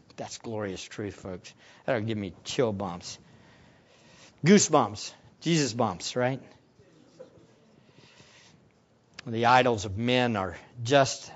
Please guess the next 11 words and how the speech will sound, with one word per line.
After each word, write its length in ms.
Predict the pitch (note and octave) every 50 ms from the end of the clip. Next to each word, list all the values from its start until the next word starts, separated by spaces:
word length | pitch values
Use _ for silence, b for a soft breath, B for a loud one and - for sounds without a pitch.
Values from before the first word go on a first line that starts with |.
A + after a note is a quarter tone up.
| - -
the 120 | A2+ A#2
man-made 600 | A2+ A#2 B2 A#2+ A#2+ A#2 A2+ A2+ A2 G2+ G2+ A2
gods. 540 | A#2 C3 B2 A#2+ A#2 A2 G#2 F#2+ F2+ F#2 G2+
They 160 | A2+ A#2 A2+
were, 280 | A2 G#2 G#2+ G#2 G2+ - - b b b b b b b b b b b b b -
they 120 | C#3 C3+
were, 560 | B2 B2 C3 D3 D3 D3 D#3 E3 F3+ F3+ F3 - - - - _ _ _ _ _ _ -
and 240 | A#2+ C3 B2+ B2+ A#2+
they 260 | C3+ C3 B2+ B2 B2 - -
are 640 | D3+ D#3 E3 E3 D#3 C#3+ C3 B2+ B2+ C3 C#3 C3+ - - b b b b b b b b b _ _ - A#2 A2 -
dead 540 | F3 F#3 F3+ F3+ F3+ F#3 F3 D#3+ E3+ -